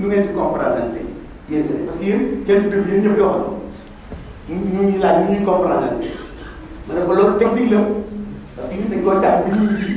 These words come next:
bi ñuy jàng liggéey ñun wax lañ doon jàng, moo tax xam nañ technique wax boo xam ne ñëppay wax, ñëppay ko wax rek, wax rek. Yonent bi nee na wax ju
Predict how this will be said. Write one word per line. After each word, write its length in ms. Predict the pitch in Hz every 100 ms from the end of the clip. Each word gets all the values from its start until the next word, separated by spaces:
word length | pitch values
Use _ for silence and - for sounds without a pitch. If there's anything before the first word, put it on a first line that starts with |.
| 202
bi 60 |
ñuy 260 | 247 254 247
jàng 180 | 214 208
liggéey 460 | 196 196 262 - -
ñun 120 | 330
wax 140 | 233 -
lañ 100 | 226 247
doon 160 | 254
jàng, 180 | - - 359 - - -
moo 100 | 151
tax 160 | 180 196 185
xam 180 | 233 269
nañ 220 | 254 -
technique 260 | 254 233 214
wax 140 | 214 202
boo 120 | 202
xam 180 | 202 -
ne 60 | 254
ñëppay 180 | 285 269
wax, 220 | - - 226
ñëppay 220 | 233 233
ko 60 | - - - - - - - - - - - - - - - - - - - - - -
wax 140 | - -
rek, 140 | - 539 - - - - - - - - - - - - - - - - - 139 - - - - - -
wax 180 | -
rek. 160 | 202 208 - - - - - - - - - 165
Yonent 280 | 202 254 214
bi 100 | 202
nee 200 | 208 208
na 120 | 220 240 - - - - - - -
wax 240 | -
ju 60 | 196